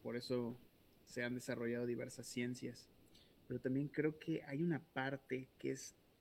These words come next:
muy difícil de, de descifrar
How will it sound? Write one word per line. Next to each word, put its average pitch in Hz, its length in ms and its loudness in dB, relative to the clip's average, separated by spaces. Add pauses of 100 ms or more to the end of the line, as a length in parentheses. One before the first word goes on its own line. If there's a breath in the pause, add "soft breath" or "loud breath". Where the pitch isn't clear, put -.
(200)
muy 165 500 12
difícil 139 580 6
de, 123 120 0 (140)
de 127 140 -2
descifrar 120 580 -6